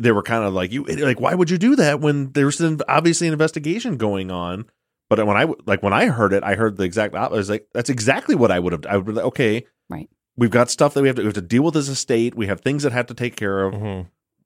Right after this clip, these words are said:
Speaker 1: We don't need to continue paying for phones when we don't have the phones anymore, and, and the people that own the phones are deceased. So let's cancel
Speaker 2: Yeah.
Speaker 1: that. We can shut that off."
Speaker 3: And she made it pretty clear that she's tried to get a hold of somebody to see. You know,
Speaker 2: Right.
Speaker 3: it's,
Speaker 1: Yeah.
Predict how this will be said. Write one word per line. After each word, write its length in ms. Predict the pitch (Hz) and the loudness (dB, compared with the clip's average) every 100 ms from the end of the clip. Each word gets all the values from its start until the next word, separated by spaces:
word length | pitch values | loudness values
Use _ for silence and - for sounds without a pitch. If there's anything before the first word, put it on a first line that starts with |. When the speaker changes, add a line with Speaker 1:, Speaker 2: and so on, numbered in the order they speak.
| 117 | -2
Speaker 1:
We 120 | 120 | 2
don't 180 | 147 165 | 2 4
need 120 | 160 | 2
to 40 | 143 | 4
continue 360 | 139 139 143 | 2 2 0
paying 280 | 131 135 131 | 0 0 -2
for 100 | 127 | -2
phones 560 | 120 135 113 107 113 - | -2 0 0 0 -4 -4
when 180 | 117 107 | -4 0
we 80 | 104 | 2
don't 240 | 110 110 - | 0 -2 -4
have 360 | 110 117 98 | 0 0 0
the 140 | 90 107 | 2 2
phones 460 | - 135 123 101 - | 4 2 2 0 -4
anymore, 600 | 113 107 104 110 113 120 | -4 -2 -2 0 0 0
and, 580 | - 113 113 113 113 110 _ | 0 0 0 -2 -4 -6 _
and 220 | 113 107 _ - | -2 -2 _ -6
the 100 | 104 | 0
people 280 | 123 123 117 | 0 0 2
that 160 | 120 | 2
own 200 | - 120 | 4 2
the 60 | 120 | 2
phones 320 | 117 117 113 | 2 2 2
are 100 | 101 | -2
deceased. 420 | 107 104 156 92 - | -2 -2 0 -2 0
So 80 | 90 | 0
let's 180 | 92 - | 0 -2
cancel 340 | - 131 139 | 0 2 2
Speaker 2:
Yeah. 60 | 95 | 2
Speaker 1:
that. 260 | 110 117 | 2 2
We 80 | 117 | -2
can 120 | 101 92 | -6 -6
shut 240 | 95 85 | -4 -2
that 180 | 104 113 | 0 2
off." 280 | 113 110 - | 2 2 -2
Speaker 3:
And 180 | 170 190 | -6 -4
she 120 | 233 | -4
made 140 | 311 | -4
it 80 | - | -2
pretty 140 | 165 127 | -2 0
clear 200 | 147 127 | 2 2
that 100 | 98 | 0
she's 280 | 127 117 - _ | -6 -8 -12 _
tried 320 | _ 127 131 | _ 0 2
to 80 | 117 | 0
get 160 | 113 110 | -2 -2
a 40 | |
hold 200 | 104 131 | 0 0
of 100 | 104 | 0
somebody 540 | - 147 170 113 95 92 | 2 2 4 2 0 -2
to 120 | 110 | -4
see. 420 | - 139 120 104 _ _ _ _ _ _ _ | -4 -4 -4 -6 _ _ _ _ _ _ _
You 100 | - | -12
know, 60 | 101 | -6
Speaker 2:
Right. 100 | 151 | -6
Speaker 3:
it's, 200 | 107 - | -6 2
Speaker 1:
Yeah. 200 | 131 76 | 2 2